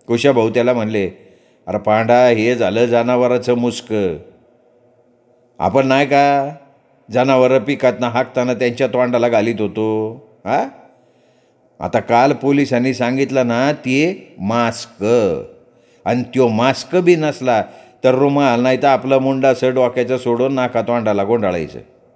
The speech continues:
कुशाभाऊचं बोलणं कळल्यावर पांडा म्हणला,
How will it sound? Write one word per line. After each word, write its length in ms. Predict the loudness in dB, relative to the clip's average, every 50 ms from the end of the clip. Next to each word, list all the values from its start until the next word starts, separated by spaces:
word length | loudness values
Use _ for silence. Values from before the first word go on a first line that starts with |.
| _ _ _ _ _ _ _ _ _ _ _ _ _ _ _ _ _ _ _ _ _ _ _ -2
कुशाभाऊचं 600 | -2 2 4 4 4 6 4 4 4 4 2 2
बोलणं 280 | 2 0 0 0 -2 -2
कळल्यावर 420 | 0 0 2 2 2 2 0 0
पांडा 360 | 0 -2 -4 -2 0 -2 -2
म्हणला, 360 | -2 -2 -4 -4 -4 -4 -6